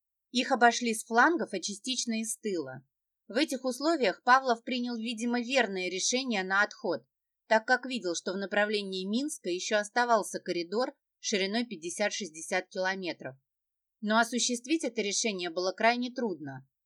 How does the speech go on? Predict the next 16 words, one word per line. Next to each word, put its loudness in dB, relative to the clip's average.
Эта 0
директива – 4
одна 0
из -6
немногих, -4
которые -2
генерал 2
армии 2
Дмитрий -4
Григорьевич -6
Павлов 4
успеет -2
подписать -4
в -8
этой -4
войне, -6